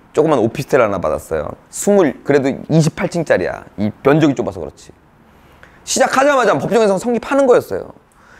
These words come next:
시작하자마자 "임대료 반을 줘라. 임대료 반을 줘라." 그 "임대료 반을 주세요." 이렇게 소송 판결이 나오진 않아.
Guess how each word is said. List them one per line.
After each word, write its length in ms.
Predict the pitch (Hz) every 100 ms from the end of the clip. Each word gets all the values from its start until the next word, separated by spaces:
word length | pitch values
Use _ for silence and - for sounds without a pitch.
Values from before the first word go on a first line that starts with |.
| -
시작하자마자 560 | - 226 240 247 240 208
"임대료 260 | 170 170 180
반을 220 | 151 156
줘라. 360 | 160 160 127 - 139
임대료 280 | 156 185 196
반을 240 | 151 165
줘라." 220 | 156 170 151
그 60 |
"임대료 260 | 139 147 160
반을 220 | 139 143
주세요." 200 | 143 156
이렇게 140 | 156 127
소송 300 | - 185 170
판결이 300 | - 190 175
나오진 320 | 101 113 156
않아. 340 | 107 104 120